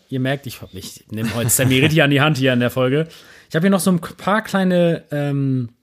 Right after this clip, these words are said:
Themen hier für dich mitgebracht, die ich dir kurz mal in den Kopf werfen will,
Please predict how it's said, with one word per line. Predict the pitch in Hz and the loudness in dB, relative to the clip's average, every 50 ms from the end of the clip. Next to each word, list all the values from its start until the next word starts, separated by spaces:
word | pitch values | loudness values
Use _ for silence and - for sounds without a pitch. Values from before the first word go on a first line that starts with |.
| _ _ _ _ _ _ _ _ _ - _ _ _ - | _ _ _ _ _ _ _ _ _ -20 _ _ _ -10
Themen | - - 202 240 285 269 226 | -2 0 0 2 4 2 2
hier | 117 113 | 2 0
für | 107 - 110 95 | -2 -4 -6 -6
dich | 104 98 - | -6 -4 -4
mitgebracht, | 104 104 - - 104 - - 120 127 - | -6 -6 -6 -8 -10 -8 -8 -10 -6 -6
die | 147 | -6
ich | 127 - | -6 -4
dir | - 135 | -6 -8
kurz | - - 151 - | -6 -6 -6 -4
mal | 151 131 | -4 -4
in | 123 - | -6 -4
den | |
Kopf | - - - - - - | -6 -8 -8 -8 -8 -4
werfen | 110 104 95 95 95 92 | -4 -4 -4 -6 -8 -6
will, | 95 120 160 185 | -4 -4 -4 -6